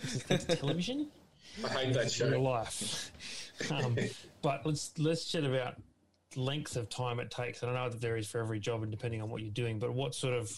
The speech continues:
Speaker 1: what's the typical time frame that you guys sort of operate in?
Speaker 2: Now, if we can demo a bathroom on a Monday, by the following Friday, not,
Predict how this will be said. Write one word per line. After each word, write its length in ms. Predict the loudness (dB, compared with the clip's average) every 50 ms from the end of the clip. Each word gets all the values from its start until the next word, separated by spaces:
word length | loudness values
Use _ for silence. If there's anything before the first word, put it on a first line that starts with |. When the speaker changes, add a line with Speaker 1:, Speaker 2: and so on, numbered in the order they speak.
| -6 -4
Speaker 1:
what's 140 | -4 -2 -2
the 60 | -2
typical 400 | -2 0 0 0 0 0 0 -2
time 260 | -2 -2 -2 -2 -2
frame 200 | 0 -2 -2 -2
that 100 | -2 -2
you 140 | -2 -2 0
guys 240 | 0 0 0 -2 -4
sort 120 | -4 -4 -4
of 140 | -4 -4 -4 -4
operate 380 | -4 -2 0 -2 -2 0 -2 -4
in? 120 | -6 -8 _ -12 -20 -20 -20 -20 -20 -20 -20 -20 -20 -20 _ _ _ _ _ _ 0 2
Speaker 2:
Now, 180 | 4 4 4
if 120 | 4 6 6
we 140 | 6 6 6
can 220 | 6 4 4 4
demo 580 | 4 4 4 4 6 6 6 6 6 6 6 6 4
a 60 | 2
bathroom 760 | 2 4 2 4 4 2 2 2 2 2 4 4 6 6 6
on 140 | 6 6 6
a 40 | 8
Monday, 720 | 8 8 8 6 6 6 6 6 4 4 4 4 2 2 -2 _ _ _ _ _ _ _ _ _ _ _ _ _ _ _ _ 4
by 160 | 6 6 6
the 80 | 6 4
following 680 | 2 0 -2 2 4 6 6 8 6 6 8 6 6 4
Friday, 920 | 4 2 4 6 8 8 8 8 6 4 4 2 2 2 4 4 4 2 4
not, 260 | 2 2 2 2 -2